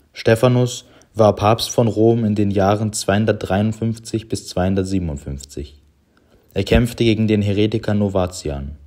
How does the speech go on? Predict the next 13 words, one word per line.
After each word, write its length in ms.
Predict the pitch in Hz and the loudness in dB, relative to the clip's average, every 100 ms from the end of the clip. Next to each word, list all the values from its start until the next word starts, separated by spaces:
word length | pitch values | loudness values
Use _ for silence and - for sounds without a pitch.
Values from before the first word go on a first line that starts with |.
| - _ _ _ _ _ | -20 _ _ _ _ _
Er 140 | 98 104 | 0 4
heilte 280 | 113 113 | 4 4
Lucilla, 460 | 113 107 - 117 117 | 2 2 2 2 2
die 140 | 113 | -2
Tochter 340 | 104 113 110 110 | 0 -2 0 0
des 160 | 104 | 0
Nemesius, 720 | 104 98 98 110 113 117 113 | 0 0 2 0 2 0 -2
des 160 | - 101 | -6 -6
Tribuns, 640 | - 98 92 110 117 113 - - - - | -4 -4 -2 -2 -2 -6 -14 -20 -20 -6
und 160 | 101 | -4
taufte 380 | - 101 - 110 | 2 2 2 0
sie 100 | 101 | 0
beide. 440 | 101 87 80 69 | 0 0 -2 -6